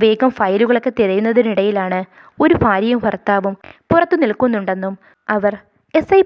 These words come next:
പോയപ്പോൾ വന്നതാണെന്നും മിസ്സിംഗ് കേസാണെന്നും മറ്റൊരു പോലീസുകാരൻ പറയുന്നത്. എസ് ഐ വേഗം തന്നെ അവരെ വിളിപ്പിച്ചു. വിവരങ്ങൾ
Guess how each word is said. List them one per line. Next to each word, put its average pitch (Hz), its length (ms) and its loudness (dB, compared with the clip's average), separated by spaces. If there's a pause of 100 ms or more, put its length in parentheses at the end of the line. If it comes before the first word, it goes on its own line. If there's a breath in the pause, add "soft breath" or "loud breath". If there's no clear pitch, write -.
പോയപ്പോൾ 233 400 2
വന്നതാണെന്നും 196 760 -2 (360 soft breath)
മിസ്സിംഗ് 233 420 -2
കേസാണെന്നും 208 600 0 (280 soft breath)
മറ്റൊരു 330 340 2
പോലീസുകാരൻ 208 680 0
പറയുന്നത്. 185 500 -6 (680)
എസ് 196 200 0
ഐ 240 100 6
വേഗം 202 480 0
തന്നെ 196 240 -6 (260 loud breath)
അവരെ 311 240 2
വിളിപ്പിച്ചു. 196 540 -2 (420)
വിവരങ്ങൾ 320 380 4